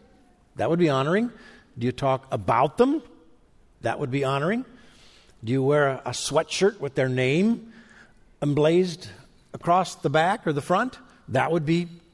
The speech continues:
a way to honor someone. And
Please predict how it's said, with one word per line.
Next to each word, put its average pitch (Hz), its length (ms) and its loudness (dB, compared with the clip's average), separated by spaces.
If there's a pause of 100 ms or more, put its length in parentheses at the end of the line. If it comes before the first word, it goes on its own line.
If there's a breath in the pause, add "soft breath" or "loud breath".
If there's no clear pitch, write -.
(320)
a 139 60 0
way 147 220 2
to 175 120 -2
honor 165 460 -2 (460 loud breath)
someone. 175 640 0 (1160 soft breath)
And 175 460 0